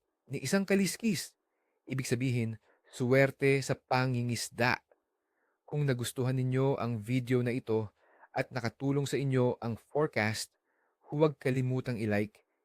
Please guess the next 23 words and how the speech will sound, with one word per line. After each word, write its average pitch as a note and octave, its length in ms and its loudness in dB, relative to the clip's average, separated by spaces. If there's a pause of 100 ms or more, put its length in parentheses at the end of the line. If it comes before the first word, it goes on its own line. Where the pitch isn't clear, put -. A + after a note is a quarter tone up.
(100)
i-share, G#2+ 580 -2 (380)
at C#3 100 -10 (160)
i-subscribe G#2 800 0 (340)
sa B2 240 -2
aking D#3 240 -6
channel F#2 480 -2 (400)
para C#3 240 -4
sa - 80 -6
mas B2 240 -6
marami B2 460 -2
pang G#2 180 -4
fishing D3+ 400 -4
tips - 460 -4 (340)
at B2+ 240 -4
adventure. G2 800 -2 (500)
I-click - 480 -10
din G#2 300 0
ang A2 160 -2
notification A#2+ 760 -2
bell G2+ 380 2 (340)
para C#3 320 0
updated A2+ 640 -2
kayo G#2 340 0